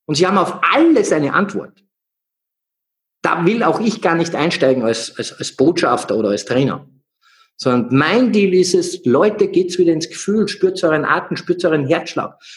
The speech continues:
spürt's die Details, die euer Körper euch erzählt. Nein, das ist nicht der Luftzug, wenn sich ein Nacken verspannt.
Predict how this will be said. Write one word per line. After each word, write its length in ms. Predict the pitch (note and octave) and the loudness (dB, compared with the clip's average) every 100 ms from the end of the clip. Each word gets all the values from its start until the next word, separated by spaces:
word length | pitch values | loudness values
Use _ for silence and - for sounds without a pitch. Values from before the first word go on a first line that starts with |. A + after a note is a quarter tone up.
| - | -10
spürt's 340 | - A#3 A#3 | -2 0 0
die 140 | A3 | -2
Details, 720 | - F#3+ - D3+ G3+ D4+ - - | 0 -2 -2 -2 0 0 0 0
die 140 | G#3 | 2
euer 180 | C#3 B2 | 2 0
Körper 360 | - C#3 A2+ | 2 0 0
euch 160 | G#2+ A2 | -2 -2
erzählt. 360 | A#2 - B2 - | -6 -6 -8 -2
Nein, 360 | E3+ G3+ C4 C#4+ | 0 2 2 2
das 180 | C4+ | 0
ist 220 | C4+ - - | -2 -4 0
nicht 440 | A#3+ D4+ D#4+ - | 2 4 2 0
der 80 | C4 | 0
Luftzug, 500 | A#3 A#3 A#3 - F#3 | 2 0 -2 -6 -2
wenn 140 | G3 | -2
sich 160 | F3+ F#3 | 0 0
ein 100 | E3+ | 0
Nacken 380 | D3+ D3 - C#3+ | -2 -4 -6 -6
verspannt. 480 | D3 - C3 A2+ | -6 -4 -2 -2